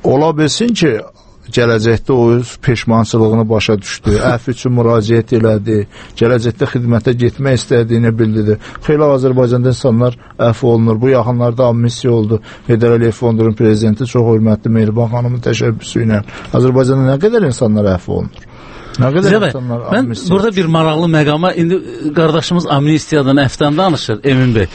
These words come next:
Speaker 3: Onda sual
Speaker 1: Emin
Speaker 3: olun-
Speaker 1: bəy nədən danışdın? Bu gəncin azad olunmasını Emin bəy də bir insan olaraq humanizm prinsipləri baxımından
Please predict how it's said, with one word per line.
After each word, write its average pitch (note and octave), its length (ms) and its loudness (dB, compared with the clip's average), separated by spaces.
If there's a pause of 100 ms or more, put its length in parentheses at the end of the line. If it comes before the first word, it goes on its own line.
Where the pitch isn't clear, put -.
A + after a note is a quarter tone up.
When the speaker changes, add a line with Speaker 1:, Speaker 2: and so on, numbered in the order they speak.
(380)
Speaker 3:
Onda A3 180 0
sual - 240 -2
Speaker 1:
Emin G#3+ 140 0
Speaker 3:
olun- F3 160 2
Speaker 1:
bəy A3 120 2
nədən G#3+ 400 0
danışdın? D#3 480 0
Bu F#3 60 0
gəncin G3 420 0
azad G3 340 0
olunmasını F#3 600 2
Emin G#3 260 2
bəy E3 160 2
də C#3 160 0
bir C#3+ 80 0
insan D3 340 0
olaraq E3 380 2
humanizm F3 480 2
prinsipləri D#3+ 640 0
baxımından D#3+ 640 0